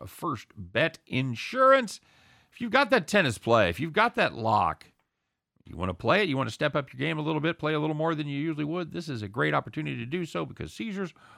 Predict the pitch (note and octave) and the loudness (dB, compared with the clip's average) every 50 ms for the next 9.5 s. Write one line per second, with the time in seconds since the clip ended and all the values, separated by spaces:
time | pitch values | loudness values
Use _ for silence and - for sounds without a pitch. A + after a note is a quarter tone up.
0 | - _ - A2 A2 D#3 G3+ G3+ F3+ C#3+ - F3 E3 D3 B2+ D#3+ G#3+ A3 - - | -18 _ -12 -6 -2 -2 0 0 0 -2 -2 -4 -2 0 2 2 2 2 2 0
1 | F#3 E3+ D#3 C3+ - - D3+ D#3 D3+ C3 - - - C#4 - - - - - G2+ | -2 -2 -2 -2 -4 -2 -2 -2 -2 -2 -4 -2 0 0 0 -2 -6 -6 -4 -4
2 | G2 - - D#2+ E2 - - F#3 F#3+ C#3+ G2 E2 D#2+ - - G3 F#3+ D3+ G#2 E2 | -4 -4 -6 -6 -4 -2 -2 -2 -2 -2 -4 -8 -8 -8 -8 -8 -6 -8 -10 -10
3 | D#2+ - - D#3+ F3+ G#3 A3+ A3+ A3 G3+ - - _ _ _ _ _ _ _ - | -4 0 2 2 2 2 2 0 -2 -4 -6 -14 _ _ _ _ _ _ _ -10
4 | - G2+ - F2 E2+ E2+ F2+ G#2+ F3+ A3 G#3+ - A3 G3+ - - C3 C#3+ B2+ F2+ | -10 -6 -6 -6 -6 -4 -2 -2 -2 -2 -4 -6 -10 -10 -8 -6 -6 -6 -6 -6
5 | D#2 E2 F#2 C3 D#3 D3+ - - - D2+ E2 F2 G2+ A#2+ C#3 C3+ - - - - | -6 -6 -6 -6 -6 -6 -8 -10 -10 -6 -2 0 2 2 0 -2 -4 -8 -8 -6
6 | C#2+ D#2 D#2 D#2+ G2+ E3 G3+ A#3 B3 A#3+ A3+ - - _ _ _ _ _ _ _ | -6 -6 -4 -4 -2 0 0 0 0 -2 -2 -6 -10 _ _ _ _ _ _ _
7 | - A#3+ C#4 C4+ G#3+ D#3+ - A#3 A#3 G3 F3 G3+ F#3 D#3 - D#3+ D#3 C#3+ D3+ C#3+ | -4 0 2 2 4 4 4 4 4 4 4 2 2 -2 -2 -2 -2 -2 -4 -4
8 | C3+ C3 C3+ A#2 A#2 B2+ B2 A#2+ A2 G#2 F2+ E2 D2+ B1+ A#1 G1+ - - - F#2+ | -2 -2 -2 2 4 4 4 4 2 0 -2 -4 -6 -8 -10 -12 -10 -8 -6 -4
9 | A#2+ B2 - F#2+ F2 D#2+ C#2+ - - | -4 -4 -4 -4 -4 -4 -6 -8 -12